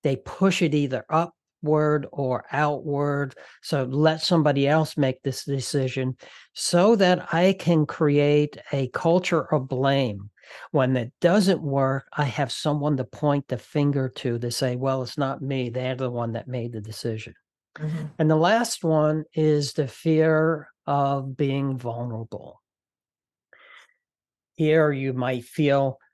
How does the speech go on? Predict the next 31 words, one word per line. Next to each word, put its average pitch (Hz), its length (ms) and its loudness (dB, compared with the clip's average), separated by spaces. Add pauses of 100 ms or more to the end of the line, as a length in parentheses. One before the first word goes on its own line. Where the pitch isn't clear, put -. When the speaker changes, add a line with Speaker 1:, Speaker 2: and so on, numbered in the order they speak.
(140)
Speaker 1:
we 135 160 0
have 139 320 -4
to 143 80 -6
have 135 580 0 (100)
a 139 580 -2
facade 131 1040 -4
on, 110 480 -4
a 117 540 -6 (200)
virtual 151 400 2
facade 131 600 -2
or 117 120 -6
suit 175 360 0
of 131 140 -2
armor. 135 440 2
When 120 220 -6
I 123 100 -4
walk 131 360 -2
into 127 240 -4
meetings, 131 800 -2
I 127 160 0
have 143 280 -4
to 131 300 0 (680)
make 156 300 2
believe 147 480 4
I'm 151 380 4
the 143 80 4
one 143 320 2
that 123 180 0
knows 147 540 4
everything 131 840 0
and 131 560 -2